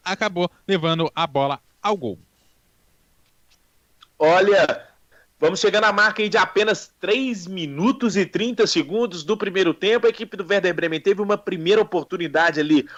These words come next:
Speaker 2: ao um minuto de jogo e logo no lance seguinte praticamente abre o placar. Se preci-, se a sorte é um componente importante, Felipe, me parece que o Werder Bremen tá com ela essa tarde, hein?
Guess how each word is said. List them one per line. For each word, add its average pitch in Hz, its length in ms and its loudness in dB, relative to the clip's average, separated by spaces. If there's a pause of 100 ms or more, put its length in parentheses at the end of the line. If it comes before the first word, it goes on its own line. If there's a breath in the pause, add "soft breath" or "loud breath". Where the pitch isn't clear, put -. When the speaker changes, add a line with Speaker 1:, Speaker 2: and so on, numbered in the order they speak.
(340 loud breath)
Speaker 2:
ao 196 360 4
um 349 220 4
minuto 285 520 2
de 135 100 -10
jogo 202 480 0 (240 loud breath)
e 208 320 2
logo 190 360 2
no 285 180 -6 (100)
lance 240 320 0
seguinte 233 600 -6
praticamente 233 800 0
abre 226 260 2
o 226 60 -6
placar. 233 560 2
Se - 180 -8
preci-, 240 320 -8
se 277 140 -2
a 262 80 4
sorte 214 600 -2 (280 loud breath)
é 185 120 2
um 220 140 2
componente 202 800 0
importante, 180 580 2
Felipe, 185 340 0
me 175 140 -2
parece 165 420 2
que - 60 -4
o 190 80 0
Werder 175 220 2
Bremen 156 260 -2
tá 165 140 -2
com 190 120 0
ela 185 200 4
essa 208 200 2
tarde, 196 360 4
hein? 185 180 -2